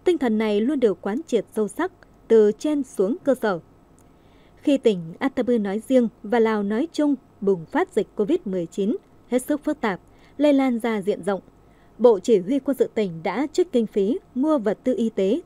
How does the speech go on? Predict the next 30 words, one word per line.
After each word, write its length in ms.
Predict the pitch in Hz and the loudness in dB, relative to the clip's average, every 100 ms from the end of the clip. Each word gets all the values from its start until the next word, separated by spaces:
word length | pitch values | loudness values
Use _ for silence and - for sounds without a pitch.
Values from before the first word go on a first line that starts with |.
| - | -6
trao 200 | 240 214 | -6 -4
tặng, 200 | 208 - - - - - | -6 -8 -14 -20 -20 2
hỗ 160 | 240 | 4
trợ 260 | 311 302 202 208 | 4 2 -2 0
Bộ 180 | 214 | 0
Chỉ 240 | - 233 175 170 | 0 -2 0 -2
huy 140 | 269 | -2
Quân 180 | 254 262 | -2 -2
sự 140 | 214 - | -2 -2
tỉnh 240 | 196 165 - | -6 -8 -6
Atapu 420 | 254 - 240 240 | -6 -6 -4 0
Lào 460 | 233 208 185 170 - _ _ | 0 0 -2 -6 -10 _ _
phòng 180 | 269 226 | -2 0
chống 240 | - 220 359 | 0 -4 0
dịch, 140 | 208 - _ - - 233 | -2 -2 _ -20 -16 -2
gồm 360 | 214 226 214 | 4 4 2
quần 220 | 214 220 | 0 -2
áo, 320 | 196 190 269 427 | -2 -2 -2 -4
khẩu 240 | - 220 170 | -2 -2 -2
trang 200 | - 226 | -4 -4
y 100 | 220 | -4
tế, 320 | 202 196 349 - - | -2 -2 -2 -6 -4
dung 240 | 214 214 | -2 -2
dịch 240 | 190 170 | -2 -6
sát 280 | - 320 349 | -6 -8 -6
khuẩn 240 | - 196 156 - - - | -4 -4 -6 -20 -20 -12
và 340 | 208 214 202 185 | -6 -4 -4 -6
hóa 140 | 208 214 | -6 -4
chất 220 | 359 415 - | -2 -4 -4
khử 220 | - 214 | -2 0